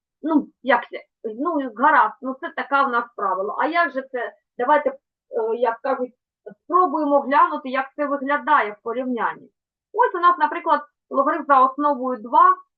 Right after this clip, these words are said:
ось, ем, наш рисунок п'ять один, да? Ну, якби, це загальний графік, якщо основа більша одного, у нас два більше одного. І шукаємо на осі ікс шість. Ну, наприклад, тут де шість,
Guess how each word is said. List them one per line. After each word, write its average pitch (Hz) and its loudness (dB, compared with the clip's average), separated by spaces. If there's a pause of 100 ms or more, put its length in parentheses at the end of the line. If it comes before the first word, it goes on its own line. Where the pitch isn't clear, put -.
(120)
ось, 320 -2
ем, 226 -6
наш 247 0
рисунок 240 -4
п'ять 240 -4
один, 208 -10
да? 285 -2 (1600)
Ну, 240 -8
якби, 180 -6
це 214 -10
загальний 262 2
графік, 202 -4
якщо 190 -8
основа 196 -4
більша 190 -6
одного, 190 -10
у 381 -12
нас 185 -4
два 302 2
більше 226 -8
одного. 170 -12 (960)
І 403 2
шукаємо 381 2
на 269 6
осі 254 -2
ікс 285 -6
шість. - -8
Ну, 247 -4
наприклад, 285 0
тут 233 -8
де 220 -2
шість, 202 -14